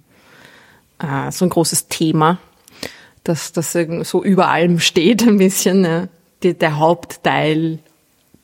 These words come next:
Speaker 2: des Materials im Universum ist uns unbekannt. Das ist schon irgendwie,
Speaker 1: Ich bin
Speaker 2: ähm,
Speaker 1: so gespannt.
Speaker 2: ungut, ja.
Speaker 1: Ich hoffe, dass ich noch lebe,
Speaker 2: Aber
Speaker 1: wenn das, wenn das rauskommt.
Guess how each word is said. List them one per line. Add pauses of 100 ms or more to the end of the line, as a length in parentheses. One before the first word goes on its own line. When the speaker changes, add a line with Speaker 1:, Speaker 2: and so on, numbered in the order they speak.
(460)
Speaker 2:
des
Materials
im
Universum
ist
uns
unbekannt.
Das
ist
schon
irgendwie, (100)
Speaker 1:
Ich
bin
Speaker 2:
ähm,
Speaker 1:
so
gespannt.
Speaker 2:
ungut,
ja. (640)
Speaker 1:
Ich
hoffe,
dass
ich
noch
lebe,
Speaker 2:
Aber
Speaker 1:
wenn
das,
wenn
das
rauskommt.